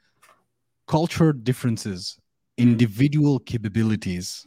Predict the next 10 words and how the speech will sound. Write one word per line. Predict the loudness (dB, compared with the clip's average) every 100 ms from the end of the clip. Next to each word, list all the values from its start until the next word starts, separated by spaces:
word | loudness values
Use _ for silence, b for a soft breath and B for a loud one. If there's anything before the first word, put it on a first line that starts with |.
| -14
high | -2 0
performer, | 2 0 2 2 4 4
low | 2 0
performer, | 0 -2 0 0 2 0 -2 _
we | -2 0
get | 2 2 2
this | 0 -2 -12 _
in | -4
the | -2
team. | 0 2 2